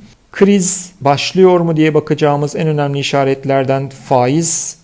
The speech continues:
spreadleri, burada da bir sıkıntı yok. Biraz yükseliş vardı geçen hafta, bu tersine dönmüş gibi duruyor. Ve krediler büyümeye devam ediyor normal bir şekilde. Burada da bir sıkıntı görmüyoruz. S and P beş yüz son üç günde ekside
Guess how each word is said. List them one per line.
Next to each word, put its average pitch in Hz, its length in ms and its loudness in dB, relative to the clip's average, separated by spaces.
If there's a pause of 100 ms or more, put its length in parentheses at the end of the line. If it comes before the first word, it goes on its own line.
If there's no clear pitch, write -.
spreadleri, 135 920 0
burada 127 280 2
da 127 120 2
bir 123 340 -2
sıkıntı - 460 -4
yok. 117 340 -2
Biraz 123 300 2
yükseliş 120 440 -4
vardı 107 240 -4
geçen 110 260 -4
hafta, 117 360 -6
bu 120 200 -4 (180)
tersine 120 520 -4
dönmüş 117 400 -4
gibi 107 220 -6
duruyor. 123 400 -2 (500)
Ve 160 160 0
krediler 156 720 4
büyümeye 139 720 2
devam 131 340 2
ediyor 117 300 0
normal 127 400 0
bir 113 40 -2
şekilde. 117 540 -4
Burada 120 220 -2
da 139 100 -2
bir 156 120 2
sıkıntı 123 440 -6
görmüyoruz. 139 840 2 (360)
S 185 160 2
and 220 140 2
P 220 160 0
beş 214 280 2
yüz 190 140 0
son 180 400 -2
üç 196 260 -4
günde 127 460 2
ekside 147 760 2